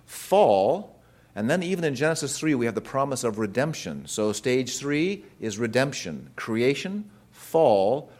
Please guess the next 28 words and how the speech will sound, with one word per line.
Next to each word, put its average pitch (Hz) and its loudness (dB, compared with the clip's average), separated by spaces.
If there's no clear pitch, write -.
redemption, 110 -2
and 104 -2
then 131 0
consummation, 110 -4
when 120 -4
the 123 0
new 147 4
heavens 139 2
and 127 -2
the 123 0
new 123 0
earth 95 0
are 104 0
part 123 4
of 117 2
our 110 4
experience 107 -2
forever 107 0
and 104 -2
ever. 98 -2
Creation, 147 2
fall, 113 2
redemption, 110 -2
and 107 0
consummation. 98 -4
So - -2
I'm 165 2
gonna 208 2